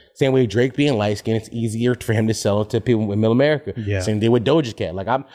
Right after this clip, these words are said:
Speaker 1: like, we, we have, we have to be
Speaker 2: No,
Speaker 1: honest
Speaker 2: you're right.
Speaker 1: about
Speaker 2: Yeah,
Speaker 1: it.
Speaker 2: you, I think, I think you're right. It's, um, she may just rap too well, but if she's able to dumb it down, then it might work.
Speaker 1: No, don't do that 'cause Drake raps very well too.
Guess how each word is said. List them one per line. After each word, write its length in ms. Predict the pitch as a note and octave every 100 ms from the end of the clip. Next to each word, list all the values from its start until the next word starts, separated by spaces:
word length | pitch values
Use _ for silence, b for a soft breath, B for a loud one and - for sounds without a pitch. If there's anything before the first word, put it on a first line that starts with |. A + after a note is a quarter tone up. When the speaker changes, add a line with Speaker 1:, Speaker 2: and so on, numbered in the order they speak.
| B
Speaker 1:
like, 140 | D3 C3+
we, 240 | C#3 A2+
we 140 | C3 D#3
have, 140 | F3
we 60 | D3+
have 120 | E3
to 60 | C3+
be 40 |
Speaker 2:
No, 80 | C#3
Speaker 1:
honest 120 | D#3+
Speaker 2:
you're 40 | A3
right. 140 | C4+ F3
Speaker 1:
about 100 | F3+
Speaker 2:
Yeah, 120 | F3
Speaker 1:
it. 80 | B2
Speaker 2:
you, 60 | C#3
I 60 |
think, 180 | E3+ A3
I 60 | E3+
think 180 | F3 G3
you're 140 | D3
right. 340 | B2 A2+ G#2 -
It's, 300 | B2 B2 -
um, 520 | A#2+ A2+ G#2 F#2+ F#2+ - - - - - - - - - - - - - -
she 160 | - F3
may 160 | F3+ A#3
just 220 | B3+ C3+
rap 240 | E3 G3+
too 120 | - D3+
well, 280 | A#2+ G2 G2+
but 160 | D3
if 100 | E3
she's 200 | - F3
able 160 | G3+ G#3
to 80 | D3
dumb 260 | B2 D3+
it 100 | C3+ A2
down, 420 | A#2+ A2 G2 G2
then 180 | B2+ C3
it 60 |
might 160 | B2+ B2
work. 240 | B2+ D#3
Speaker 1:
No, 300 | C3+ E3 E3+
don't 180 | F3 F3+
do 60 | D#3
that 140 | D3+
'cause 200 | D3+ C3+
Drake 200 | E3+ F#3
raps 240 | E3 F3+ D#3
very 140 | F3+ D3+
well 200 | F3 E3
too. 340 | - G#3 D#3